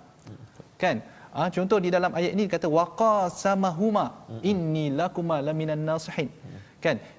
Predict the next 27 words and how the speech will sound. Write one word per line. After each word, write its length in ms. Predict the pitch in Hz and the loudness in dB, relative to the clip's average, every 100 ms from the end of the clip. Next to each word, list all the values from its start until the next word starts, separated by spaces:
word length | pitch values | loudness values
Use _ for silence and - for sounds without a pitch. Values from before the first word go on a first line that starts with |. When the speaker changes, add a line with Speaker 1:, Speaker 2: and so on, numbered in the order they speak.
| 131 | 2
Speaker 2:
Iblis 280 | 160 175 190 151 | 2 4 2 2
dia 80 | 180 | 0
nak 80 | 151 | 0
menyesatkan 680 | 160 180 - - - 156 180 165 156 | 0 -2 -2 -2 -2 -2 -4 -2 -2
Adam 200 | 170 175 156 | 0 0 -2
alaihi 200 | 170 165 156 | -2 -4 -2
salam, 220 | 175 180 160 | -2 0 0
dia 80 | 175 | 0
ada 100 | 185 190 | 0 -4
strategi 540 | - 190 190 190 170 175 | -6 -6 -2 -2 -2 -4
yang 80 | 170 | -2
dia 80 | 160 165 | -4 -6
pakai. 200 | - - - _ - - - - | -10 -14 -16 _ -20 -20 -8 -4
Apakah 220 | - 254 247 | -2 0 0
strategi 360 | 208 202 196 185 | 0 0 0 0
dia? 80 | 160 233 - - - - - | 0 -4 -12 -20 -20 -14 -4
"Wa 100 | 143 156 - | -2 -2 -2
qasamahuma." 920 | 202 175 - 156 151 147 - 147 127 - - - | -2 -2 -6 -4 -2 -4 -2 -2 -4 -6 -12 -2
Dia 100 | 185 180 | 0 0
bersumpah 640 | 170 - 208 208 202 240 180 | -2 0 0 0 0 -2 0
dengan 180 | 175 185 175 | -2 -2 0
nama 140 | 175 185 | 0 0
Allah 180 | 170 185 180 | 2 0 0
Subhanahu 440 | 160 156 151 143 143 | -4 -2 -2 0 0
Wa 60 | 160 156 | 0 2
Taala. 260 | 160 180 - - - - - - | 2 2 0 -8 -20 -20 -20 -4
Kan? 120 | - | 0